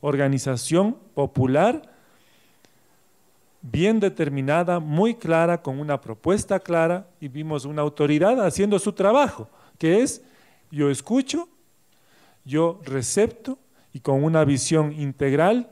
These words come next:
damos la respuesta consecuente según el ordenamiento jurídico, por supuesto, cumpliendo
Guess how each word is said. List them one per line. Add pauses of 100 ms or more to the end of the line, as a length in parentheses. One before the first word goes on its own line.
(100)
damos
la
respuesta
consecuente (220)
según
el
ordenamiento
jurídico,
por
supuesto,
cumpliendo